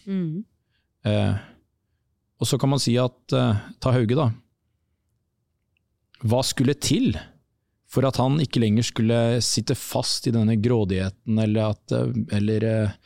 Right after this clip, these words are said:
Speaker 2: den usikkerheten han var? Hva skulle til for at han ville fortelle andre om Jesus? Hva skulle til for at han,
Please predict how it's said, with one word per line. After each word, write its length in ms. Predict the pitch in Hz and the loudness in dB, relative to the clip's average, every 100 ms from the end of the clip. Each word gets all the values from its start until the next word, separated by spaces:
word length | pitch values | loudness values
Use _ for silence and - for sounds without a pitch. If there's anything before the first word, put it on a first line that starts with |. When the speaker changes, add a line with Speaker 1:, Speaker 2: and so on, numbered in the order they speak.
| _ _ _ _ _ - | _ _ _ _ _ -10
Speaker 2:
den 240 | 120 113 139 | 0 2 2
usikkerheten 720 | 117 - 98 104 101 - 113 | 2 0 0 0 0 0 0
han 160 | 113 113 | 2 2
var? 220 | 113 131 | 2 2
Hva 100 | 127 123 | 0 -2
skulle 240 | - - | -2 -4
til 280 | - 113 151 | 0 0 0
for 220 | - 120 | -2 0
at 140 | 113 - | 0 0
han 240 | 117 104 - _ _ _ _ _ _ _ _ - | 0 0 -4 _ _ _ _ _ _ _ _ -4
ville 120 | 110 | -4
fortelle 380 | 131 - 95 120 | -2 -2 0 0
andre 260 | 110 95 | 0 2
om 120 | 107 107 | 2 2
Jesus? 380 | 101 - - 120 | 0 -2 -2 -2
Hva 100 | 117 | -2
skulle 200 | - 120 | -2 -4
til 280 | - 104 120 | -2 0 -2
for 220 | - 113 | -2 -2
at 160 | 110 - | -2 -2
han, 340 | 110 107 | 0 0